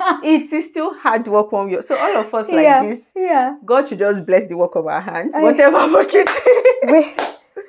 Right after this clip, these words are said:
Speaker 1: And he will, he will. I don't know what five to ten years looks like for me.
Speaker 2: Yeah.
Speaker 1: Again, because now I have,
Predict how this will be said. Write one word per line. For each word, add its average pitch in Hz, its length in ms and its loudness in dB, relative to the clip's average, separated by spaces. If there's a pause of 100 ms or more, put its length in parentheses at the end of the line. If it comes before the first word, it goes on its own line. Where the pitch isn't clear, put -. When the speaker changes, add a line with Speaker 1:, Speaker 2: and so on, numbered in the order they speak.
(300)
Speaker 1:
And 254 140 -4
he 254 120 -2
will, 202 220 -4
he 233 180 -14
will. 208 360 -6
I 247 80 -8
don't 285 140 0
know 202 220 -2
what 202 160 -4
five 220 180 -10
to - 140 -10
ten 214 160 -8
years 196 200 -8
looks 196 280 -12
like 190 240 -10
for 196 140 -16
me. 196 600 -10
Speaker 2:
Yeah. 180 240 -12 (840)
Speaker 1:
Again, 214 300 -4
because 202 340 -12
now 208 200 -8
I 196 100 -8
have, 185 300 -14